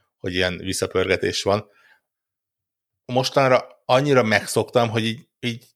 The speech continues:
tudod, így, így nekiütközök valakinek, nyom a gombot, és így csodálkozok, hogy de hát mi-, miért nem? És teljesen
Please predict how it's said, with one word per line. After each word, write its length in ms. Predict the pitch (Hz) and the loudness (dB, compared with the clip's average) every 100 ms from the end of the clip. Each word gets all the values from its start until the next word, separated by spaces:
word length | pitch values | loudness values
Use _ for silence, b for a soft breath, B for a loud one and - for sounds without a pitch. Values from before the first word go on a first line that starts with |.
| _ _ | _ _
tudod, 240 | - 131 113 | 2 2 4
így, 160 | 123 | -2
így 240 | 127 120 - _ _ _ _ _ | -4 -8 -12 _ _ _ _ _
nekiütközök 640 | - 139 160 170 175 156 | -2 -2 2 0 2 0
valakinek, 420 | 160 156 156 151 - b b b | 2 2 2 0 -2 b b b
nyom 180 | - 160 | 0 4
a 60 | 117 | 6
gombot, 300 | 117 135 135 | 4 4 2
és 120 | 131 | 0
így 60 | 139 | -2
csodálkozok, 520 | - 110 101 123 123 | 0 2 2 2 0
hogy 100 | 139 | 0
de 80 | 135 | 0
hát 180 | 139 - - - - 131 | 0 -2 -20 -20 -20 -14
mi-, 180 | 143 143 | -12 -8
miért 340 | 143 127 127 | -2 -2 -2
nem? 300 | 139 95 82 - _ _ _ _ _ | -2 -4 -4 -16 _ _ _ _ _
És 200 | - - _ _ _ _ _ | -8 -8 _ _ _ _ _
teljesen 640 | 180 175 117 - 110 98 | 2 4 4 2 -2 -4